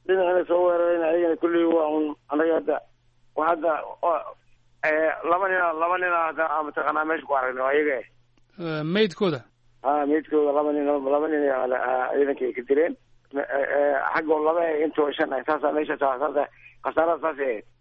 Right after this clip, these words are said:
Speaker 2: Waan gartay. Hadda suu xaalku yahay?
Speaker 1: Yaa, maya, xaalka okay waa, biyo, jawi waa degan yahay. Meesha la isku soo weerarayna ciidamada, ciidamada degmada joogaan.
Speaker 2: Marka Al-Shabaab way idin soo weerareen, markii dagaalku dhamaadayna way iska noqdeen?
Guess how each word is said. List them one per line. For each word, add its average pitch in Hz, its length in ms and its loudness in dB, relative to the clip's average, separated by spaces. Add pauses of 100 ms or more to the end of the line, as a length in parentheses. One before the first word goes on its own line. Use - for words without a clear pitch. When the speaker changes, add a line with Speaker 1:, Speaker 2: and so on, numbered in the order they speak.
(260)
Speaker 2:
Waan 175 260 2
gartay. 151 240 -8
Hadda 202 180 -2
suu 254 160 0
xaalku 220 340 0
yahay? 156 220 -2 (500)
Speaker 1:
Yaa, 165 280 4
maya, 180 180 2
xaalka 175 280 0
okay 180 240 0
waa, 170 160 2
biyo, 170 160 0 (160)
jawi 170 200 2
waa 170 140 6
degan 156 240 0
yahay. 180 240 4 (500)
Meesha 175 200 0
la 180 100 2
isku 139 140 -6
soo 185 180 4
weerarayna 180 460 2
ciidamada, 180 480 2 (540)
ciidamada 180 400 2
degmada 180 340 2
joogaan. 135 340 0 (680)
Speaker 2:
Marka 196 340 0 (100)
Al-Shabaab 180 500 0
way 190 300 2
idin 165 320 -2
soo 196 240 0
weerareen, 190 460 2
markii 180 360 -6
dagaalku 175 280 0
dhamaadayna 165 360 2
way 160 80 0
iska - 120 -6
noqdeen? 143 280 -4